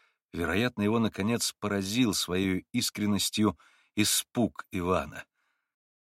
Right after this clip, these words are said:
«Да неужто ж вы вправду ничего не знали?» пролепетал он недоверчиво,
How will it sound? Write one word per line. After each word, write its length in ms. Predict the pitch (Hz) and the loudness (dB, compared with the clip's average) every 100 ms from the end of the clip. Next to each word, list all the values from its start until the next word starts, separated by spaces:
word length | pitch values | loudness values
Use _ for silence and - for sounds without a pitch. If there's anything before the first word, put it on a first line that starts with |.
| _ _ _ _ _ _ _ _ 139 | _ _ _ _ _ _ _ _ -18
«Да 100 | 113 | -14
неужто 720 | - - - 57 143 156 - - | -10 -8 -6 -4 -4 -6 -6 -8
ж 140 | - | -6
вы 340 | 147 151 147 - _ _ _ _ _ _ _ _ | -2 -2 -2 -6 _ _ _ _ _ _ _ _
вправду 920 | - - 104 113 127 127 95 - - | -20 -12 -8 -6 -6 -6 -6 -6 -8
ничего 760 | - - 85 87 - 98 101 147 | -10 -8 -8 -6 -6 -4 -4 -4
не 240 | 139 - | -4 -6
знали?» 600 | 62 65 156 185 214 220 _ _ _ _ _ _ _ _ - | -8 -4 0 0 -2 -6 _ _ _ _ _ _ _ _ -8
пролепетал 600 | 87 85 80 87 104 92 | -4 -4 -6 -6 -4 -4
он 140 | 85 | -4
недоверчиво, 760 | 87 85 95 127 120 - 90 | -4 -4 -2 -4 -4 -4 -4